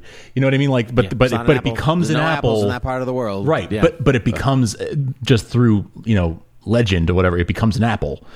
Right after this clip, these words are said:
Speaker 1: and everyone just calls it an apple, and it's always depicted as an apple in paintings. But, like,
Speaker 2: Right.
Speaker 1: that's just
Speaker 2: And
Speaker 1: a
Speaker 2: you teach
Speaker 1: depiction.
Speaker 2: an apple to kids because kids know what an apple is. It's one of the first fruits that they know.
Speaker 1: And that's why
Speaker 2: And
Speaker 1: it
Speaker 2: so
Speaker 1: was
Speaker 2: you don't go,
Speaker 1: in,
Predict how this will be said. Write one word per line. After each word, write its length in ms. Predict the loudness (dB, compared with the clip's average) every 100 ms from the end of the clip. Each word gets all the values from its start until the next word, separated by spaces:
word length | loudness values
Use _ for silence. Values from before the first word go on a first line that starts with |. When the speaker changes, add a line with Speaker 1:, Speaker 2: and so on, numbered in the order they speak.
| -20 -20 -2
Speaker 1:
and 260 | 0 0 2
everyone 320 | 2 2 2
just 160 | 0
calls 240 | -2 0 0
it 60 |
an 80 | 0
apple, 320 | -2 -2 -2
and 80 | -2
it's 80 | -2
always 160 | -2 -2
depicted 420 | 0 -2 0 -2
as 140 | 0
an 80 | 0
apple 280 | 0 -2 -2
in 80 | 0
paintings. 440 | 0 0 -2 -2
But, 160 | -4 -2
like, 260 | -2 -2
Speaker 2:
Right. 220 | -6 -10 -6
Speaker 1:
that's 220 | -6 -2
just 200 | -2 0
Speaker 2:
And 120 | 2
Speaker 1:
a 40 |
Speaker 2:
you 60 | 2
teach 120 | 2
Speaker 1:
depiction. 220 | 0 -4 -4
Speaker 2:
an 60 | -4
apple 380 | -4 0 -2
to 120 | -2 -4
kids 340 | 0 0 0
because 300 | -4 -2 -4
kids 320 | -2 -2 0
know 140 | 0 2
what 160 | 0
an 100 | 0
apple 380 | -2 -2 0 0
is. 120 | -2 -6
It's 120 | -4
one 120 | -4
of 60 | -4
the 80 |
first 260 | -4 -4 -4
fruits 340 | -4 -4 -4
that 120 | -8 -6
they 140 | -6
know. 420 | -4 -6 -6 -8
Speaker 1:
And 120 | 0 0
that's 200 | 0 0
why 140 | 2
Speaker 2:
And 80 | 2
Speaker 1:
it 20 |
Speaker 2:
so 60 | 2
Speaker 1:
was 100 | 0
Speaker 2:
you 60 |
don't 160 | -4 -4
go, 100 | -2
Speaker 1:
in, 200 | -2